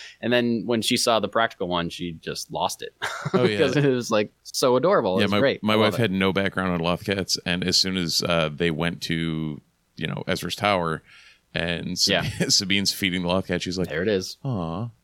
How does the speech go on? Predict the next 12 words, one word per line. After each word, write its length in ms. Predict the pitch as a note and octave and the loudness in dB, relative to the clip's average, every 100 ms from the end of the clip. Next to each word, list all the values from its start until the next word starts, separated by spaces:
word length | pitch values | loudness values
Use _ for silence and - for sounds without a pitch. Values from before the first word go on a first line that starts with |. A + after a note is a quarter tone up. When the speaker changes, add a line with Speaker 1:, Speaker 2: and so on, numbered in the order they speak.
| _ | _
Speaker 2:
<laughs> 360 | _ _ - - | _ _ -12 -2
I'm 60 | C#3+ | 0
like, 180 | A#2 - | 0 2
"Oh, 200 | G#2+ F#2 | 2 2
yeah, 240 | E2+ D#2 | 2 0
it 140 | E2 | -2
did 180 | F2+ F2 | -4 -4
get 200 | - - | -4 -8
you. 80 | - - | -10 -8
Okay, 240 | - - - | -6 -6 -8
cool." 260 | - - - - C#3+ | -8 -10 -10 -8 0
Speaker 1:
Yeah, 180 | G#2+ | 2